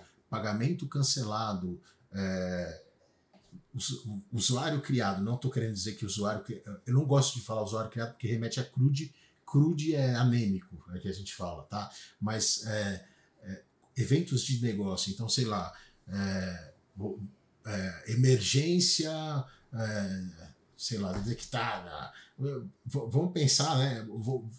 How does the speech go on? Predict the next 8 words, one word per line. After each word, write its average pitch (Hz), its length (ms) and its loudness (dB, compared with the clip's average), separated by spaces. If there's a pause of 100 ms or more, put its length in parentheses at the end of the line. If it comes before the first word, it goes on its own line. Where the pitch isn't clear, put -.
vou 123 240 0
olhar 127 280 4
pra 127 100 2
aqui, - 340 -4 (280)
né? 117 180 0
Então, 123 440 2
é, 107 160 -4
paciente, 117 800 2